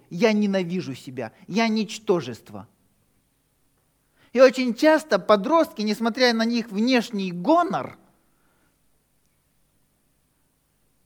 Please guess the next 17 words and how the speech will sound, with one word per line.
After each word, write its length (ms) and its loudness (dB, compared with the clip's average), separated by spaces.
если 380 -2
вы 200 -2
искренне 760 -6
и 180 -6
по 80 -4
душам 420 0
с 120 -12
ними 180 -6
начнёте 460 -8
говорить, 600 -6
они 240 -4
вам 180 -2
расскажут, 520 -6
как 240 -8
они 160 -8
ненавидят 680 -8
себя, 400 -14